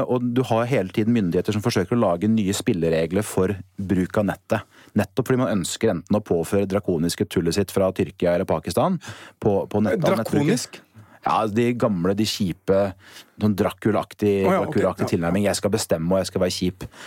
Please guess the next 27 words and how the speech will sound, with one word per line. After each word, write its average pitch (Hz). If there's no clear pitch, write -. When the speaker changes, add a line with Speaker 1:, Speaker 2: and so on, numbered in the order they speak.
Speaker 1:
Eh, 117
og, 135
og 139
det 139
fascinerende 127
med 127
dette 139
her 170
er 107
jo 110
at 113
dette 117
spinner -
i 104
alle 104
retninger, 85
selvfølgelig, 101
og 143
det 135
gjør 101
jo 107
at, 113
eh, -
normalt 127
har -
for -
eksempel 123